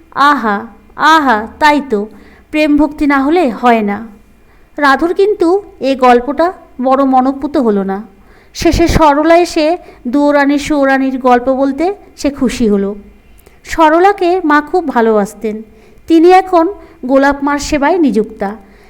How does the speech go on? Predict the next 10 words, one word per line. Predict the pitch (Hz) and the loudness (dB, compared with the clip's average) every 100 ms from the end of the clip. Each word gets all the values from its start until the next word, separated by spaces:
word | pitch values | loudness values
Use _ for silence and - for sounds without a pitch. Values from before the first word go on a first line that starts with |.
| _ | _
সেজন্য | - 359 330 381 392 | -4 -2 2 0 0
একটু | 403 - | -2 -2
পরেই | 392 320 302 359 359 | 0 2 2 2 -2
চলে | - 269 233 | -2 0 2
গেলেন। | 214 202 214 214 - - - | 2 -2 -4 -8 -16 -20 -4
রাধু | 262 233 233 294 | 0 2 2 -2
বলছে, | 269 269 269 320 302 320 - | 0 0 -2 -2 -2 -6 -12
"আমার | - 269 294 | -4 -2 -2
পা | 285 277 294 | 0 0 0
কামড়াচ্ছে।" | 254 220 202 202 - 220 | -2 -2 -4 -6 -10 -10